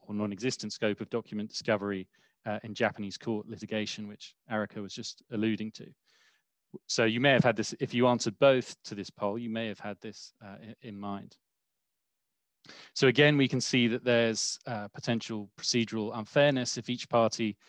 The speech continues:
is subject to their own law of privilege. Um,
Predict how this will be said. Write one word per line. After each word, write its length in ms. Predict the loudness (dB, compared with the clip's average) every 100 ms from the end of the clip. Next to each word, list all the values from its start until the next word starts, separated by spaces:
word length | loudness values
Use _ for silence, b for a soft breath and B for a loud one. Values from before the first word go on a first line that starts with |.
| b b b -4
is 100 | 2
subject 460 | 2 2 0 0
to 100 | -4
their 180 | 0 2
own 300 | 2 0 -6 -6
law 200 | -4 -4
of 140 | -4
privilege. 540 | 0 0 -2 -10 -16 -18 -16
Um, 400 | -12 -12 -14 -18